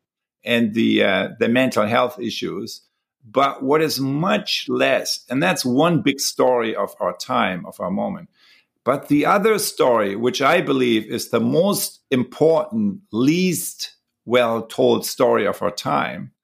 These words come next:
has to do with, um, the awakening of a new awareness. It's the seventy-four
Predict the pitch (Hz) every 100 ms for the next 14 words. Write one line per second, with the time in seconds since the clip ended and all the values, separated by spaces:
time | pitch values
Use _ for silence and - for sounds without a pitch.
0 | _ _ _ _ _ _ - 143 139 131
1 | - 127 104 139 151 131 107 107 98 98
2 | - - 107 101 98 101 98 - - 120
3 | 123 123 120 120 113 110 98 104 104 98
4 | 95 110 107 95 - - 131 - 135 127
5 | - 143 131 120 117 113